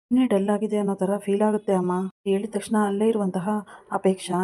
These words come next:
ಅಂಜು, ಅಶ್ವಿನಿ ಅವರಿಗೆ ಅಜಿತ್ ಮೇಲೆ ತುಂಬಾನೇ ಕೋಪ ಬರ್ತಾ ಇರುತ್ತೆ. ಅಪೇಕ್ಷಾ ಕೋಪ ಮಾಡ್ಕೊಂಡು ಮುಖನ ಆ ಕಡೆ ತಿರ್ಸ್ಕೊಂಡು ಕೂತ್ಕೊಂಡ್ಬಿಡ್ತಾರೆ.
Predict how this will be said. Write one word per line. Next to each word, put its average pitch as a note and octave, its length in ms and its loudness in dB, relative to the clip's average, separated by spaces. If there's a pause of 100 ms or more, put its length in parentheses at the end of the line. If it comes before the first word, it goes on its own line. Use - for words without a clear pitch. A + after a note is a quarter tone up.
ಅಂಜು, F#3 360 0
ಅಶ್ವಿನಿ G3+ 360 -2
ಅವರಿಗೆ F3+ 360 0
ಅಜಿತ್ A#3+ 440 -2
ಮೇಲೆ G3+ 240 2
ತುಂಬಾನೇ G3+ 360 0
ಕೋಪ G3+ 200 2
ಬರ್ತಾ G3 320 2
ಇರುತ್ತೆ. G3 380 -4
ಅಪೇಕ್ಷಾ - 420 -10
ಕೋಪ G#3 200 -2
ಮಾಡ್ಕೊಂಡು G3+ 480 0
ಮುಖನ G3+ 340 -2
ಆ F#3+ 60 -2
ಕಡೆ F#3+ 180 -4
ತಿರ್ಸ್ಕೊಂಡು F#3+ 400 -8
ಕೂತ್ಕೊಂಡ್ಬಿಡ್ತಾರೆ. G3+ 640 -2